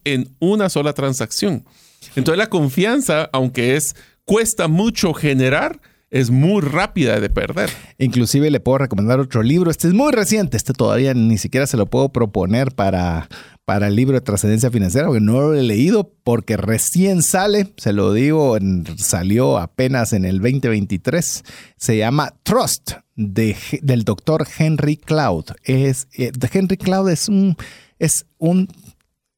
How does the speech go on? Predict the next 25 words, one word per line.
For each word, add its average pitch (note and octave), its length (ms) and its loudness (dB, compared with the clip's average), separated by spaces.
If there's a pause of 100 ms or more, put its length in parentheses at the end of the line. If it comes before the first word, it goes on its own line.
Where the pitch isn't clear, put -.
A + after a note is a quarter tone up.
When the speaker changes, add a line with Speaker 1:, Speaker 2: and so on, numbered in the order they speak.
Speaker 2:
excelente D#3+ 1400 2
maestro, F2+ 640 -2
le G#2+ 100 0
digo, B2+ 160 2
de A#2+ 160 2
los A2+ 140 2
buenísimos. A#2+ 560 2
Y C#3 120 2
oiga F3 340 2
esto, F3 360 0
¿cómo, E3+ 360 2 (320)
cómo E3 240 0
podemos D3+ 400 2
traducir, D3+ 720 2
cómo E3 220 0
se D#3 100 0
diría, D3+ 280 2
la, F2 920 0 (320)
las, G#2+ 360 -2
el A#2 160 -4
subtítulo E3+ 960 0 (160)
de, G2 840 2
de G#2+ 300 0
este D3 280 -2
libro? E3 400 2